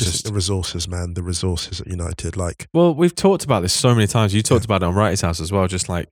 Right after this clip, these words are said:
Speaker 2: for the amount of money that they've spent on that
Speaker 1: This
Speaker 2: squad,
Speaker 1: is it.
Speaker 2: it is
Speaker 1: This
Speaker 2: just
Speaker 1: is
Speaker 2: so
Speaker 1: it.
Speaker 2: poorly assembled and nothing kind of lines up. And if you look at Bayern, like, this isn't a,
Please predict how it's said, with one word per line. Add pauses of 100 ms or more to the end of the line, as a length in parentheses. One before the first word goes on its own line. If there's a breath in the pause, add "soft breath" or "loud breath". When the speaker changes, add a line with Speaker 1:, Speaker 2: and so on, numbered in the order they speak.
(120)
Speaker 2:
for
the
amount
of
money
that
they've
spent
on
that
Speaker 1:
This
Speaker 2:
squad,
Speaker 1:
is
it.
Speaker 2:
it
is
Speaker 1:
This
Speaker 2:
just
Speaker 1:
is
Speaker 2:
so
Speaker 1:
it.
Speaker 2:
poorly
assembled
and
nothing (340)
kind
of
lines
up.
And
if
you
look
at
Bayern,
like,
this
isn't
a,